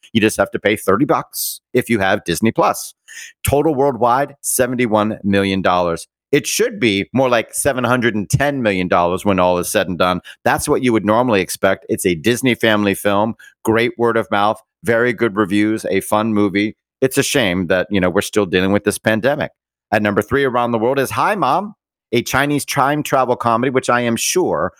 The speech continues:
Hollywood has bought the remake rights for. That grossed ten million dollars this week. So did Tom and Jerry, which is also at about seventy-seven million dollars worldwide. Then right below that, jumping down a notch, is Detective Chinatown three.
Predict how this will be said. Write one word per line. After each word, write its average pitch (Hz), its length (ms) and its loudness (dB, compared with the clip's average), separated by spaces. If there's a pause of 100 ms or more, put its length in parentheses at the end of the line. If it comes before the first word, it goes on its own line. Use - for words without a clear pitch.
(100)
Hollywood 117 360 0
has 95 160 0
bought 104 320 -2
the 101 80 2
remake 104 420 2
rights 95 320 -2
for. 78 360 -2 (360)
That 135 280 0
grossed 123 280 -2
ten 139 260 0
million 123 220 2
dollars 98 420 2
this 92 280 0
week. 87 300 -2 (180)
So 110 240 0
did 127 180 -2
Tom 110 240 0
and 117 100 0
Jerry, 147 280 0
which 92 200 -4
is 135 100 -4
also 160 280 0
at 110 60 2
about 98 280 0
seventy-seven 110 760 -2
million 95 260 0
dollars 87 460 0
worldwide. 85 640 0 (340)
Then 98 120 0
right 135 200 0
below 143 220 2
that, 143 280 0 (200)
jumping 113 300 0
down 110 180 2
a 117 60 2
notch, 113 260 0
is 110 120 -2
Detective - 520 -2
Chinatown 151 600 0
three. 107 500 -2